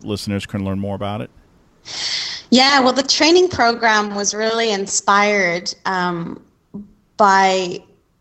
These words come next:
Speaker 2: all the free consultations I had given to potential clients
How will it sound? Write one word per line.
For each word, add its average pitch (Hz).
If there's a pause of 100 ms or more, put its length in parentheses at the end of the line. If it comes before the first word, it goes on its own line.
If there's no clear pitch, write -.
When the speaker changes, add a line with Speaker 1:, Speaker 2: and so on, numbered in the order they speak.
(120)
Speaker 2:
all 226
the 277
free 226
consultations 202
I 175
had 175
given 170
to 175
potential 190
clients 170